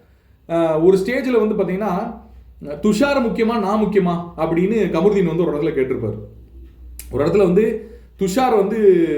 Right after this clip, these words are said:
ஒரு இடத்துல பேச மாட்டேன்னு சொல்லிட்டு போயிடுவாரு. இவங்க பேசிட்டு இருக்க, பேசிட்டு இருக்க கோவப்பட்டு போயிடுவாரு.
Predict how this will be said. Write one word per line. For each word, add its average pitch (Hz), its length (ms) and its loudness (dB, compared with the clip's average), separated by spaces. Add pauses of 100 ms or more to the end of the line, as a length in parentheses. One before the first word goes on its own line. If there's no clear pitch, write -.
(120)
ஒரு 156 120 -2
இடத்துல 175 220 -2
பேச 233 280 0
மாட்டேன்னு 190 240 0
சொல்லிட்டு 170 340 -2
போயிடுவாரு. 143 260 -2 (1300)
இவங்க 175 300 2
பேசிட்டு 240 260 0
இருக்க, 190 220 0
பேசிட்டு 214 220 0
இருக்க 226 140 -4
கோவப்பட்டு 220 460 0
போயிடுவாரு. 135 400 -2